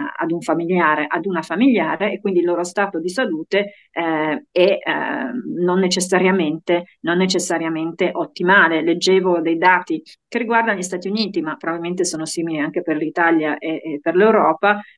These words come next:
il fatto che un familiare, eh, venga eventualmente, eh, accolto in un'istituzione invece che di venire, eh, accudito o accudita a casa, molto spesso dipende dal fatto che ci sono problemi di salute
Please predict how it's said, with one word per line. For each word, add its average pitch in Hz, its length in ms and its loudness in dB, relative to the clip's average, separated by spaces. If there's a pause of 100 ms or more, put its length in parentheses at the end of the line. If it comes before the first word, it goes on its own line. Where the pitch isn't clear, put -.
il - 120 -10
fatto 190 500 -2
che 196 440 4 (100)
un 226 320 2
familiare, 170 1000 2
eh, 156 420 -8
venga 180 440 0
eventualmente, 180 920 0
eh, 151 100 -6 (180)
accolto 185 840 2
in 175 100 4
un'istituzione 185 800 0
invece 175 400 -4
che 151 140 -10
di 160 120 -10
venire, 165 580 -2
eh, - 80 -8
accudito 170 800 -2
o - 20 2
accudita 185 520 0
a - 40 4
casa, 165 420 2
molto 185 240 -4
spesso 196 340 -4
dipende 175 380 -4
dal 180 160 -4
fatto 170 280 -6
che 226 100 -6
ci 226 80 -6
sono 175 200 -6
problemi 170 440 0
di 170 100 -2
salute 170 640 -2